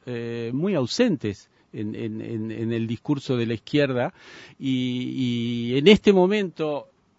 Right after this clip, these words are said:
con todo lo que ha pasado, pasó en el primer gobierno, que está pasando ahora, nos damos cuenta que el tema del medio ambiente es un tema, es un dato muy importante. Y bueno, está ahí al, al inicio, o sea,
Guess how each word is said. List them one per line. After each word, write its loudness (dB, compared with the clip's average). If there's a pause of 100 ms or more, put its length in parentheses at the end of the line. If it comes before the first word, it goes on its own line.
con -4
todo 4
lo 2
que 4
ha 6
pasado, 2
pasó -6
en 0
el -4
primer -2
gobierno, -4
que -6
está -6
pasando -6
ahora, -2
nos -6
damos -4
cuenta -6
que -14
el -12
tema 0
del 0
medio -2
ambiente -6 (120)
es -2
un 0
tema, -4
es -6
un -4
dato -4
muy 6
importante. -2
Y -8
bueno, -2
está -2
ahí -4
al, -8
al -4
inicio, 2
o -2
sea, 0